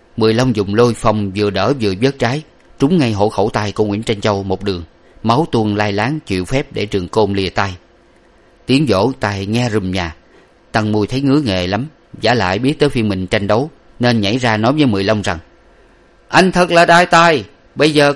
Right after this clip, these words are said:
còn có một mình tôi và anh, chưa rõ ai hơn ai thua. Vậy tôi xin khuyên anh để tiếng vô địch này cho tôi, chớ có mạo hiểm tranh đấu làm gì,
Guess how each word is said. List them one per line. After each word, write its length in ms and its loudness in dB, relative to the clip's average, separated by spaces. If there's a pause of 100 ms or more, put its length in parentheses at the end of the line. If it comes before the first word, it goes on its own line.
còn 220 6
có 120 4
một 180 2
mình 220 0
tôi 240 6
và 120 4
anh, 240 2 (260)
chưa 240 6
rõ 220 6
ai 260 4
hơn 220 0
ai 160 4
thua. 280 4 (500)
Vậy 220 6
tôi 140 0
xin 200 0
khuyên 260 0
anh 200 2
để 220 4
tiếng 280 2
vô 120 6
địch 220 0
này 180 2
cho 140 2
tôi, 320 6 (380)
chớ 220 6
có 120 4
mạo 220 4
hiểm 240 0
tranh 240 4
đấu 200 8
làm 260 4
gì, 340 2